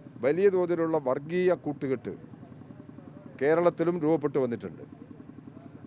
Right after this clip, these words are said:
അത് ജനങ്ങളുടെ, സാധാരണ ജനങ്ങളുടെ ജീവിതത്തെ വലിയ തോതിൽ അപകടപ്പെടുത്തുന്നതാണ്. അതിൻ്റെ ഭാഗമാണ് കേരളത്തിൽ പതിവിൽ കവിഞ്ഞ രീതിയിൽ യു ഡി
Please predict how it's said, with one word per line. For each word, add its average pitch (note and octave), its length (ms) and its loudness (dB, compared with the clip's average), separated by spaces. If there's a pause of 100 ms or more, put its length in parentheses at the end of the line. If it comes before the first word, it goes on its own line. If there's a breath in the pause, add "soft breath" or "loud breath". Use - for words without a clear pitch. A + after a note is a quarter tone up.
(100)
അത് F3 140 2 (320)
ജനങ്ങളുടെ, E3+ 440 0
സാധാരണ E3+ 480 0
ജനങ്ങളുടെ D#3+ 380 -2
ജീവിതത്തെ C#3+ 480 -4 (1120)
വലിയ E3 320 4
തോതിൽ D3 300 0 (460)
അപകടപ്പെടുത്തുന്നതാണ്. B2+ 840 -2 (1300)
അതിൻ്റെ G3 300 2
ഭാഗമാണ് F3 460 2 (120)
കേരളത്തിൽ E3 440 0 (160)
പതിവിൽ F3 420 2
കവിഞ്ഞ F3 380 0 (300)
രീതിയിൽ C#3 340 -2 (1700)
യു F3 100 2 (100)
ഡി G#3 80 0